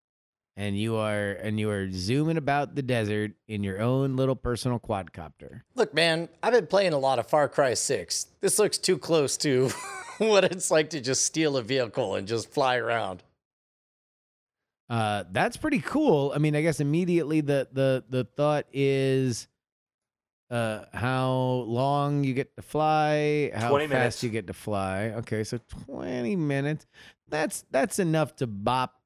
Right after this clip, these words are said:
Speaker 1: from, from place to place in, like, a city, theoretically, or if you're in, like, the rural areas, twenty minutes is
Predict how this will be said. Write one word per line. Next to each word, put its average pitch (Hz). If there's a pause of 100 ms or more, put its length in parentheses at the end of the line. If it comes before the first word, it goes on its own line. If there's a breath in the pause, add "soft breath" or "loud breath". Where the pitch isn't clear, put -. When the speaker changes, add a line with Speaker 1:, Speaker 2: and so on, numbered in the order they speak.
Speaker 1:
from, 120 (100)
from 113 (800)
place 131
to - (360)
place 131
in, 104
like, 98
a -
city, 123
theoretically, 107
or 101
if 95
you're 107
in, 101
like, 92
the 90
rural 104
areas, 95
twenty 127
minutes 113
is 92